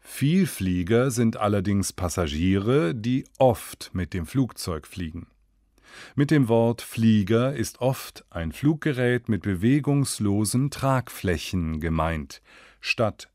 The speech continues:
Flugzeug kann man demnach auch das Wort Flieger benutzen. Wenn Flugreisende sich im Flughafengebäude verlaufen haben, fragen sie:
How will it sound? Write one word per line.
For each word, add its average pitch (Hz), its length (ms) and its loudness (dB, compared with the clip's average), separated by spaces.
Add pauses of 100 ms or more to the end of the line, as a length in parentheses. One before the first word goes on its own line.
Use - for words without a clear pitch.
Flugzeug 151 760 0 (280)
kann 151 200 0
man 165 260 0
demnach 104 500 0
auch 120 260 0
das - 280 -4
Wort 101 380 -2 (100)
Flieger 101 640 2
benutzen. 87 600 -4 (760)
Wenn 127 220 2
Flugreisende 101 800 2
sich 98 260 -4
im 101 160 -2
Flughafengebäude 98 960 0
verlaufen 101 560 0
haben, 92 320 2
fragen 147 420 2
sie: 147 260 -2